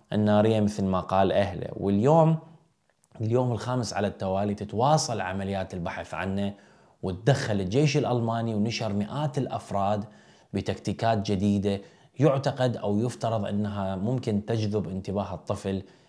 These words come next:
اللي عنده توحد. أفراد الجيش بدأوا، يعني دخلوا أربعمية وخمسين شخص من الجيش أيضًا يبحثون عنه،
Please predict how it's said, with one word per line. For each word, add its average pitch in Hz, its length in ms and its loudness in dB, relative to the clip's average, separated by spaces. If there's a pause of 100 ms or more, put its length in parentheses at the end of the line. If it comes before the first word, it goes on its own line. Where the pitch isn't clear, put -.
(140)
اللي 98 160 2
عنده 90 240 -2
توحد. 87 520 -4
أفراد 147 400 2
الجيش 113 520 0 (480)
بدأوا، 120 500 4 (280)
يعني 95 200 0
دخلوا 117 340 2
أربعمية 110 320 2
وخمسين 127 440 -2
شخص 123 480 -4
من 95 100 -2
الجيش 107 560 -4
أيضًا 104 240 0
يبحثون 98 500 -6
عنه، 101 340 -4